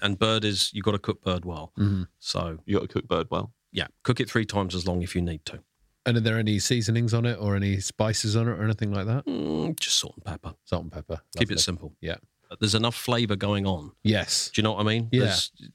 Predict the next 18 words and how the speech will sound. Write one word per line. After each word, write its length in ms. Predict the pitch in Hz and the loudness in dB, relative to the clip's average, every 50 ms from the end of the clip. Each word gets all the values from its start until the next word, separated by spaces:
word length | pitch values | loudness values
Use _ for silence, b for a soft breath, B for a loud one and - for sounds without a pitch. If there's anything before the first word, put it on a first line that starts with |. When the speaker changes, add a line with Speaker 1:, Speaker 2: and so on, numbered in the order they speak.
| - | -2
Speaker 1:
they 100 | - 110 | -2 -2
compete 540 | 101 - 117 110 - 120 95 - - - - - | 2 2 0 2 2 0 0 0 -4 -6 -4 -2
and 160 | 101 98 98 | 0 0 2
they 140 | 95 95 90 | 2 0 -2
contrast 560 | - 92 95 - - 101 95 92 90 - - | -2 -4 -4 0 0 0 0 0 -4 -4 -4
and 100 | 95 95 | -2 -2
they 120 | 90 90 | -2 -2
complement. 720 | - - - 165 160 - - 85 80 80 73 - - - _ - | -4 -2 -2 -2 -2 -2 -4 -6 -4 -6 -10 -12 -16 -16 _ 0
Speaker 2:
Yeah. 220 | 107 98 87 80 - B B B B B B | 0 0 0 -2 -6 B B B B B B
Speaker 1:
So 120 | - 95 | -6 -2
just 180 | 98 113 113 - | -2 0 0 0
salt 120 | 104 90 | 0 -2
and 80 | 87 - | -4 -6
pepper. 200 | 76 - - - _ _ _ _ _ - | -8 -10 -10 -12 _ _ _ _ _ -2
Speaker 3:
And 160 | - 98 98 98 | 0 2 2 2
will 60 | 98 | 2
that 200 | 95 95 85 - | 2 2 0 0
go 340 | - 95 95 95 92 90 - | 0 2 2 2 0 -2 -4